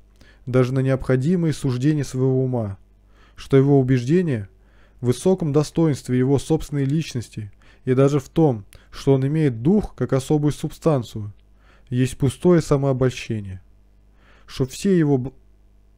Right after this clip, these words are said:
благороднейшие стремления и желания, особенно же желание продолжения жизни и блаженного бессмертия за гробом, не имеют никакого основания и никогда не могут осу-, осуществиться.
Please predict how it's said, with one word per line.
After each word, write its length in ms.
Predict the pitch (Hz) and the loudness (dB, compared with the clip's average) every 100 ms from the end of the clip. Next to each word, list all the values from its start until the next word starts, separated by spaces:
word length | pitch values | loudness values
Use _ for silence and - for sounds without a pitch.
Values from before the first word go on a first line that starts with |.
| _ | _
благороднейшие 880 | 131 135 143 156 170 170 175 139 135 | 0 2 4 4 4 2 -2 -2 -6
стремления 800 | - 147 147 165 196 156 110 104 - _ _ _ _ _ - - | -6 -4 -2 -2 -2 -2 -4 -8 -16 _ _ _ _ _ -20 -8
и 80 | 131 | -4
желания, 680 | 123 151 180 185 127 101 104 _ _ _ _ _ - | 0 2 2 0 -2 -6 -12 _ _ _ _ _ -6
особенно 500 | 127 - 165 143 139 | -2 2 2 2 -2
же 120 | 135 | 0
желание 360 | 170 170 147 | 2 2 0
продолжения 560 | 135 143 147 143 147 139 | -2 0 2 2 2 0
жизни 520 | 120 165 147 117 107 - - - - | 0 0 0 -4 -10 -16 -20 -16 -6
и 60 | |
блаженного 560 | 123 131 135 160 143 135 | 0 2 4 2 2 0
бессмертия 580 | 127 131 160 160 139 131 | -2 -4 -2 -2 0 -2
за 160 | 131 | 0
гробом, 500 | 123 151 180 127 101 - _ _ - _ _ _ _ - | 0 0 0 -2 -8 -16 _ _ -20 _ _ _ _ -8
не 260 | 139 180 | -2 0
имеют 320 | 190 196 185 147 | 2 4 4 2
никакого 480 | 139 139 156 143 | 0 2 4 4
основания 760 | 131 - 120 120 147 135 107 107 _ - | 2 0 -2 -2 -2 -2 -6 -10 _ -12
и 60 | 131 | -4
никогда 420 | 127 123 135 175 | -2 0 2 0
не 120 | 180 | 0
могут 360 | 147 147 147 131 - - - | 0 0 -2 -6 -16 -20 -8
осу-, 240 | 123 - 143 | -8 -8 -8
осуществиться. 880 | 135 - - - 117 117 113 - | -8 -10 -16 -14 -8 -8 -10 -18